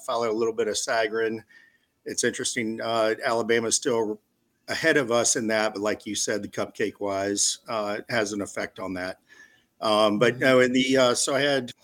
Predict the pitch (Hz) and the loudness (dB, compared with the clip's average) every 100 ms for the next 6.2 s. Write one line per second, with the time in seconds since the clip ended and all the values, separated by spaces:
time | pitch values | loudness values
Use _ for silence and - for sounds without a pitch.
0 | _ _ - - - 131 165 - - - | _ _ -16 -14 -6 -2 -2 -2 -2 -4
1 | - _ _ _ _ - 127 - 123 113 | -6 _ _ _ _ -4 -4 0 -2 -2
2 | - - 113 113 - 131 107 - 156 147 | -6 0 0 0 -4 -2 -2 -2 -2 0
3 | 131 107 120 120 110 107 104 - 117 107 | -2 0 0 2 0 0 -2 -6 -6 -2
4 | 131 127 113 117 113 113 117 117 113 - | 0 0 0 -2 0 -2 0 0 0 -4
5 | 107 - - _ _ 107 107 104 110 104 | -18 -18 -18 _ _ -6 -4 0 0 0
6 | - | -4